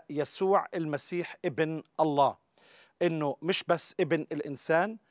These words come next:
وبحاول يعلن إنه المسيح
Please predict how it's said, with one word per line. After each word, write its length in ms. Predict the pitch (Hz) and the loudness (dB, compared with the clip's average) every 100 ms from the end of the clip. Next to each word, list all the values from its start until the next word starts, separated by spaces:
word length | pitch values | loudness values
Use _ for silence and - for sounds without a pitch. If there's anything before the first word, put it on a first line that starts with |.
| _ _ _ | _ _ _
وبحاول 920 | 135 151 156 147 156 - 196 190 185 - - | 0 2 2 0 -2 4 6 6 4 0 -6
يعلن 600 | 156 202 165 170 185 185 - | 2 2 2 2 2 0 -4
إنه 180 | 170 151 - | -4 -4 -6
المسيح 760 | 147 139 135 - 196 202 - | -4 -4 -6 -4 -2 -2 -6